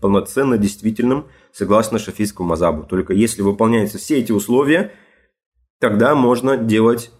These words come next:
э, совмещение между намазами, согласно шафийскому мазабу. Но опять-таки, как мы сказали, что этот подход различается у учёных Средней Азии, э, которые были более строгими в выход из мазаба и не дозволяли таклид за шафитом в этом вопросе,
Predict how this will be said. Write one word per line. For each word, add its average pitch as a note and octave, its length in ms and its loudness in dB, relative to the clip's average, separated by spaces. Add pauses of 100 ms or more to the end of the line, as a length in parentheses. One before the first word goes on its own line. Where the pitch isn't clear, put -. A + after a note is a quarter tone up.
(120)
э, F#2+ 340 2
совмещение G#2+ 560 0
между G2+ 420 0
намазами, G2+ 540 0
согласно G#2 720 -2
шафийскому F2+ 500 -8
мазабу. D#2+ 400 -6 (960)
Но D3 60 2
опять-таки, F#3+ 320 2
как E3 180 -2
мы D#3+ 100 4
сказали, C#3+ 400 0
что C3+ 180 -2
этот D3 180 0
подход C#3+ 340 0
различается A#2+ 720 2
у A2+ 160 2
учёных A2 540 0
Средней A2 360 0
Азии, B2+ 460 0 (300)
э, G2 560 2 (120)
которые A2+ 280 0
были A2+ 160 4
более A#2 320 4
строгими A2+ 680 0
в G2+ 80 -4
выход G#2 300 -2
из G2 100 0
мазаба G2 580 0 (440)
и A2 260 2
не A#2+ 140 4
дозволяли A2 520 2
таклид G#2 420 0
за F#2+ 100 0
шафитом G2 500 -2
в F#2+ 60 0
этом F#2 240 -2
вопросе, A2 520 0